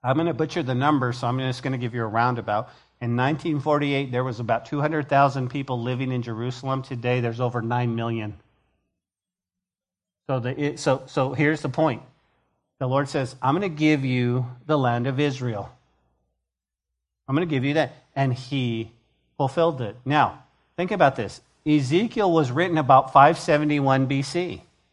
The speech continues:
But the nation of Israel had already been established way before that. Your point, Pastor?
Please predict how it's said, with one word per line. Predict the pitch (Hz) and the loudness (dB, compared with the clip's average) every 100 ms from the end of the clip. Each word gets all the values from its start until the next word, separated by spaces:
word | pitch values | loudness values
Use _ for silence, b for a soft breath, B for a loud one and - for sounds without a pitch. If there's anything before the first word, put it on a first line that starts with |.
| _ _ _ | _ _ _
But | 160 156 | 0 2
the | 147 | 4
nation | 147 156 220 - 202 | 4 4 4 0 2
of | 175 | 2
Israel | 170 190 170 165 151 | 2 0 0 4 6
had | 135 147 | 6 4
already | 139 143 170 180 165 | 8 8 8 6 4
been | 151 151 | 2 0
established | 143 139 175 165 185 147 135 131 | 0 0 6 8 8 6 2 0
way | 127 139 151 165 170 175 175 170 170 170 | -2 2 4 4 4 4 4 4 4 2
before | 156 160 - 165 170 | 2 0 2 2 2
that. | 117 92 - _ _ _ _ _ _ _ _ _ _ _ | 0 -4 -8 _ _ _ _ _ _ _ _ _ _ _
Your | 139 123 | -8 -6
point, | - 170 180 | 2 2 4
Pastor? | 175 190 - 208 214 | 2 0 0 -4 -4